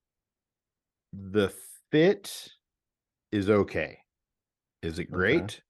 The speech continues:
Speaker 2: Okay.
Speaker 1: No, but it's
Speaker 2: <laughs>
Speaker 1: okay. Um, I know that's not a, not a high recommendation there for,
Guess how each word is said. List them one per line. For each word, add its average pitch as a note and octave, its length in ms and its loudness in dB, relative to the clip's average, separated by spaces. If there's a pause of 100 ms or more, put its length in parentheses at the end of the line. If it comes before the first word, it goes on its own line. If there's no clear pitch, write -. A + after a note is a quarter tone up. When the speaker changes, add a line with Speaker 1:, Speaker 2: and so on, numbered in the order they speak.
(140)
Speaker 2:
Okay. F2+ 320 -12 (240)
Speaker 1:
No, D#2+ 600 -8 (640)
but F2+ 180 2
it's E2 180 0
Speaker 2:
<laughs> E2 140 -2
Speaker 1:
okay. - 440 0 (800)
Um, F2+ 540 0 (140)
I G2+ 160 0
know F2+ 240 -2
that's F2+ 220 -4
not G2 180 2
a, F2 160 -2 (220)
not G2+ 200 -2
a E2+ 120 -2
high A#2 240 0
recommendation G#2+ 720 0
there F2+ 220 -4
for, - 240 -6